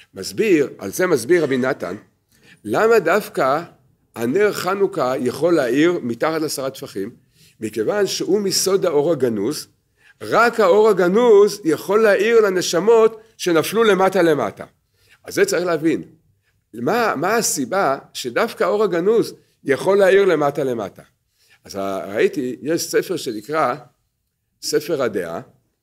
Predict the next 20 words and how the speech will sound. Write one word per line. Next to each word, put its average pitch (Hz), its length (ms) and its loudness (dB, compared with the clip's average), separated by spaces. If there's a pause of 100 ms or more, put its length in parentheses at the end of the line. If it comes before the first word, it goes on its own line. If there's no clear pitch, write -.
(360)
חיבר 120 280 -4
אותו 117 680 -2 (460)
צדיק 135 260 -8
מאוד 135 240 -2
גדול, 131 500 2 (500)
הרב 107 240 -8
אלישיב 143 440 -2
זצ"ל, 110 420 -10 (680)
אז - 140 -16
הוא 185 180 0
כותב 170 300 -6
שם 139 340 -8
בספר 143 380 -8
הדעה, 113 260 -6
הוא 123 100 -8
כותב 120 120 -12
שם 151 240 -8
יסוד 139 360 -4
נפלא 127 360 -8
מאוד. 107 260 -8